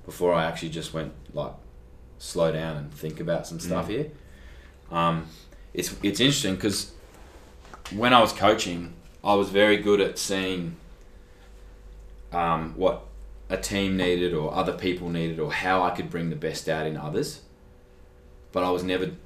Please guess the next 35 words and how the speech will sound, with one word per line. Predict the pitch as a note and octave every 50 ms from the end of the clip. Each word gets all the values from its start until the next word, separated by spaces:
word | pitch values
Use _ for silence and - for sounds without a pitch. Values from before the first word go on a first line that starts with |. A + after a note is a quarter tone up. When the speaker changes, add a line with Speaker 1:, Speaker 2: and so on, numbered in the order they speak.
| -
Speaker 1:
doing | - F#2+ F#2 F2+
it | E2+
for | E2+ E2
myself. | D#2 D2 - D#2 D#2 E2 -
I | G#2+ F#2+
was | F#2 F2+
always | - F2+ G2 G2 G2 F#2+ F#2 F2+
taking | - - - F2+ F2 E2 - F2 F2 E2+
on | E2+ E2 E2 E2 E2 E2 D#2+ - - - - - - - - - - - - - - - - - - -
everyone | - F2+ F2+ F2+ F2 E2 E2
else's, | E2 E2 E2 - - D#2+ D#2 D2+ - - - - - - - - - - - -
not | G2+ G2+ - -
problems, | - - E2+ E2 E2+ F2 E2 - -
but, | - - D3+ D3+ - - - - - - - - - - - - - - - - - - - - - - - -
um, | F2 E2+ E2 D#2+ D#2 D#2 D#2 D#2 D2+ D#2 - - - - - -
problems | - A#2 A2+ A2 G#2+ G#2 G2 F#2+ G2
that | A2+ A2+
I | - F2+ F2+
could | - E2+ E2
turn | - G2 F#2+ F#2
into | F2+ D#2+ F2
a | E2
solution | E2 - E2 D#2+ E2 E2+ E2 - D#2+
or | D#2
support | D2+ - - - - - G2 F#2+ F#2 -
them | E2 F2 E2+ E2 D#2+
or | D#2 D2+ D2+ D#2
nudge | E2+ F2+ F2+ F#2 F#2+ E2 E2+ F2
out | E2+ E2+ E2
of | D#2
them | D#2 D2+
how | D2+ E2+ E2 D#2+
to | D#2
be | D#2+ D#2
better. | D2+ D2+ D2+ D#2 - -